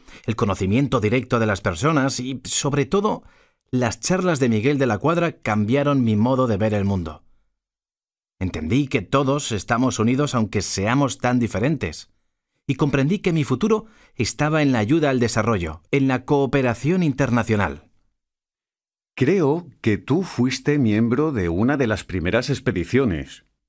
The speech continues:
Speaker 1: Bueno, no de las primeras, pero fue ya hace bastantes años.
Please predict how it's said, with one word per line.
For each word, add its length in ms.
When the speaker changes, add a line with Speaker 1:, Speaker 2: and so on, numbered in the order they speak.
Speaker 1:
Bueno, 440
no 520
de 120
las 180
primeras, 440
pero 340
fue 320
ya 180
hace 220
bastantes 560
años. 540